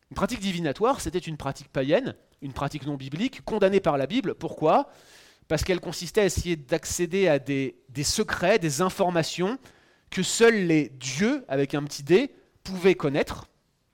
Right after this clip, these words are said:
et, euh, qui, éventuellement, allaient permettre de prendre des bonnes décisions. Souvent, les pratiques divinatoires, ça consistait pas simplement à deviner ou à rechercher,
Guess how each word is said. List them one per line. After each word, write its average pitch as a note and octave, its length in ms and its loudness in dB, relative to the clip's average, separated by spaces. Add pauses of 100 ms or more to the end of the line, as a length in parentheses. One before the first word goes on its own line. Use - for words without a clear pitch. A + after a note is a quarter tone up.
(440)
et, C4 420 4 (120)
euh, C#3 260 6
qui, B3+ 480 -4
éventuellement, E3 760 2
allaient D#3+ 320 4
permettre F3+ 600 0
de D#3 80 -6
prendre G3+ 280 -8
des F3 80 -2
bonnes G3+ 240 2
décisions. G#3 520 -6 (260)
Souvent, D#3 260 -8
les F#3 100 0
pratiques D3 260 -8
divinatoires, C#3 540 -2
ça C3 120 -4
consistait C#3+ 380 -8
pas C3+ 140 -2
simplement C#3+ 400 -6
à B2+ 100 0
deviner D3 460 -2
ou C#3 120 2
à A#2+ 40 4
rechercher, C3 560 -4